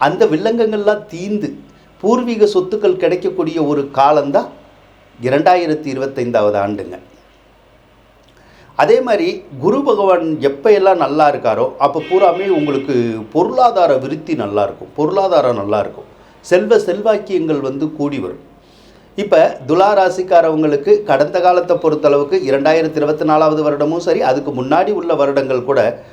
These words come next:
பொருளாதாரத்துல நலிவடைகிற ஒரு காலம்தான். பொருளாதாரம்ங்கிறது உங்களுக்கு நல்லா இருக்காது. ஏதேனும் ஒரு வகையில பண கஷ்டத்தை வந்து கொடுத்துக்கிட்டே இருந்திருக்கும். சிலருக்கெல்லாம் கடன் பிரச்சனை வந்து அதிகமா இருந்திருக்கும்.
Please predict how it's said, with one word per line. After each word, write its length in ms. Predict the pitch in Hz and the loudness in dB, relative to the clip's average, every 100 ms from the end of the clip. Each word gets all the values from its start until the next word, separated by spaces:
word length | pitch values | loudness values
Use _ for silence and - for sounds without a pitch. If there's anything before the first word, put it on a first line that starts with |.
| - - | -20 -2
பொருளாதாரத்துல 1000 | 170 208 233 220 196 175 165 180 160 151 | 2 4 4 4 4 2 0 2 2 2
நலிவடைகிற 720 | 127 131 160 220 220 190 185 170 | -2 -2 0 0 2 2 2 2
ஒரு 400 | 147 139 127 123 | 2 2 2 -2
காலம்தான். 560 | 127 123 107 101 - - - - _ - _ - - - - - | 2 2 2 -4 -12 -18 -20 -20 _ -20 _ -20 -20 -20 -8 -2
பொருளாதாரம்ங்கிறது 840 | 165 220 226 214 196 185 180 185 | 2 4 4 4 2 2 0 -2
உங்களுக்கு 460 | 233 180 165 156 147 | -2 -2 -2 -2 -2
நல்லா 300 | 131 139 180 | -2 0 2
இருக்காது. 480 | 156 156 156 123 104 - | 2 0 0 -2 -2 -10
ஏதேனும் 540 | 123 156 190 226 233 220 | -2 0 2 2 2 0
ஒரு 140 | 185 | -2
வகையில 400 | 139 143 139 160 | -2 0 0 0
பண 240 | - 202 220 | -2 -2 0
கஷ்டத்தை 460 | 196 - 202 202 | -2 -2 -6 -4
வந்து 240 | 151 156 185 | -2 -2 -2
கொடுத்துக்கிட்டே 600 | 156 - 180 - 208 208 | -2 -4 -8 -8 -10 0
இருந்திருக்கும். 540 | 185 170 143 104 - - - - - - | 2 2 0 -8 -12 -18 -20 -20 -8 0
சிலருக்கெல்லாம் 480 | 214 202 202 214 | 2 2 2 0
கடன் 380 | 214 156 214 214 | 2 0 0 -2
பிரச்சனை 460 | 185 180 - 214 208 | -4 -4 -2 -2 -2
வந்து 460 | 170 165 202 180 | -4 -6 -4 -2
அதிகமா 520 | 135 151 214 226 220 180 | -2 -2 -4 -4 0 0
இருந்திருக்கும். 600 | 151 147 - - - | 0 -2 -4 -10 -18